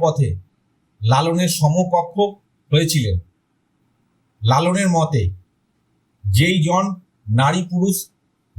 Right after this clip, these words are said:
ভেদ জানে না, সেই জন প্রেমে পাগল।" বিশাখা ছিলেন সেই প্রেমে পাগল আত্মা,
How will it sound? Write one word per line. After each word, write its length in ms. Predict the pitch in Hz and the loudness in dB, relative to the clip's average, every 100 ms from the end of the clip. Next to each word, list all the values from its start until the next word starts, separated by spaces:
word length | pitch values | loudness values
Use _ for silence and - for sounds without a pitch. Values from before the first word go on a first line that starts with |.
| 95 | 2
ভেদ 240 | 135 180 | 2 2
জানে 320 | 120 147 151 | 2 0 0
না, 300 | 156 170 180 - _ _ _ _ | 0 -2 -4 -10 _ _ _ _
সেই 380 | - - 185 180 | -6 0 2 2
জন 380 | 165 156 95 92 - _ | 2 0 0 -4 -12 _
প্রেমে 300 | 147 160 185 | -2 0 0
পাগল।" 480 | 160 127 120 110 92 92 _ _ _ _ _ _ _ _ _ _ - 98 | 0 0 0 -2 -2 -6 _ _ _ _ _ _ _ _ _ _ -8 0
বিশাখা 460 | 151 151 180 180 | 0 2 0 0
ছিলেন 480 | 190 - 170 196 196 - _ _ _ _ - | -2 0 0 0 -2 -8 _ _ _ _ -10
সেই 380 | - 175 190 - | -2 0 0 0
প্রেমে 420 | 180 165 107 90 - _ _ _ _ _ _ - | 0 0 0 -4 -10 _ _ _ _ _ _ 0
পাগল 360 | 143 147 175 | 0 2 -2
আত্মা, 600 | 185 147 147 - 117 90 | -2 -2 -2 -2 -2 -2